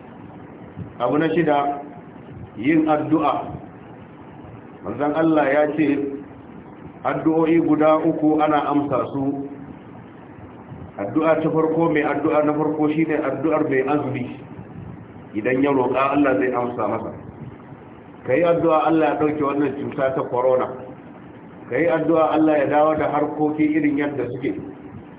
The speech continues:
Ka yi makanka addu'a ta aljanna. Ka yi ma iyalanka. Ka yi ma ƴaƴanka. Ka yi ma gwamnatoci, domin su ma suna da babban aiki a hannunsu. Allah ya musu jagoranci akan abin da suke yi.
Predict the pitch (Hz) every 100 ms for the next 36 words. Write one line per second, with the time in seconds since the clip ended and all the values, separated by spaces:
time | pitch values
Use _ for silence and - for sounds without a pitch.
0 | - - 123 165 160 165 160 156 135 135
1 | 139 156 139 127 - 151 147 - 160 160
2 | 151 - - - - - - - 117 135
3 | 160 160 151 143 143 160 160 131 - -
4 | - - - - 123 160 156 160 160 160
5 | 170 160 131 - - - - - - -
6 | - 156 170 156 151 151 151 151 156 156
7 | 156 156 160 156 135 139 139 131 165 156
8 | 156 151 - - - - - - - 151
9 | 147 139 127 123 131 131 135 143 139 127
10 | 113 123 135 139 135 127 117 - - -
11 | 135 143 147 131 120 131 135 113 135 135
12 | 135 143 143 143 131 113 135 120 120 127
13 | 113 120 117 120 117 147 143 -